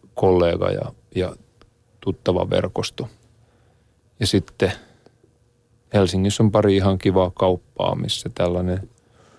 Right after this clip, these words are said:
vaatefriikki tai kenkäfriikki voi piipahtaa. Et, et kyllä mä aina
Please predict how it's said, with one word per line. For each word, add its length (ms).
vaatefriikki 920
tai 280
kenkäfriikki 880
voi 140
piipahtaa. 760
Et, 220
et 80
kyllä 160
mä 140
aina 280